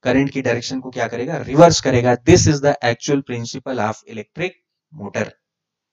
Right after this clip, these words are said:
आप इसका practical use कहाँ पर करते हो? Electric fans में, refrigerator में, mixer में, washing machine में।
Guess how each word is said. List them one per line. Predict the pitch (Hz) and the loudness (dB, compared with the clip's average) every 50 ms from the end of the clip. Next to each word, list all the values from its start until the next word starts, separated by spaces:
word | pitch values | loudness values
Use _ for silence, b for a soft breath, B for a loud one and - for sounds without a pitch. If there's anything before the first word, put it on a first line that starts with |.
| _ _ _ _ _ b b b b b b b b _ | _ _ _ _ _ b b b b b b b b _
आप | 120 123 135 156 | 4 4 6 6
इसका | 156 151 - 170 | 6 4 2 2
practical | 165 - 147 - - 160 151 175 175 156 | 2 2 0 0 0 0 0 0 0 2
use | 147 156 160 160 | 2 2 0 2
कहाँ | - 170 160 160 | 2 2 2 2
पर | 151 170 156 | 2 0 -2
करते | 156 160 147 143 - | -2 -2 -2 -4 -6
हो? | 165 165 | -10 -10
Electric | 196 226 247 - - 147 151 - | -8 -8 -8 -8 -8 -10 -14 -12
fans | - - 131 139 147 156 156 156 | -12 -12 -10 -10 -10 -12 -12 -12
में, | 151 151 143 | -12 -10 -10
refrigerator | 123 - - 143 139 135 135 127 127 127 143 147 147 | -10 -10 -10 -10 -8 -6 -6 -8 -8 -10 -12 -12 -12
में, | 147 139 | -14 -14
mixer | 127 117 120 - - 143 143 | -16 -18 -18 -16 -14 -12 -12
में, | 151 143 | -12 -10
washing | 127 117 117 113 - 143 139 | -8 -8 -6 -6 -6 -6 -4
machine | 127 113 - 123 113 101 | -4 -4 -4 -4 -6 -6
में। | 87 80 80 | -6 -10 -16